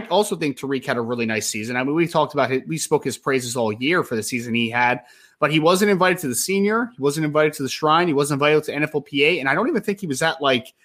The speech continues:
the Hula Bowl or N F L or, um, C-, uh, College Gridiron Showcase or any of those All-Star games. So I don't know if there's just a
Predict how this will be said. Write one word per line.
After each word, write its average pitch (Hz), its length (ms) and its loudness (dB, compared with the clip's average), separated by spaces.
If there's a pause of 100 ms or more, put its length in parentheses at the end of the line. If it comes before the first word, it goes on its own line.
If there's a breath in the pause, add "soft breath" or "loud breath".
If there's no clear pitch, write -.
(180)
the 110 100 -6
Hula 185 300 4
Bowl 180 400 6
or 117 220 4
N 156 100 2
F 170 140 0
L 165 120 2
or, 135 220 4
um, 127 240 2
C-, - 220 -6
uh, 135 160 2
College 165 260 2
Gridiron 160 220 0
Showcase 170 500 -2
or 120 140 -2 (100)
any 160 180 2
of 262 80 4
those 117 260 0
All-Star 120 400 -4
games. 110 320 -6
So 127 280 0 (320 loud breath)
I 151 80 2
don't 190 160 2
know 185 160 4
if 175 80 -2
there's 165 220 -2
just 160 200 -4
a 139 360 4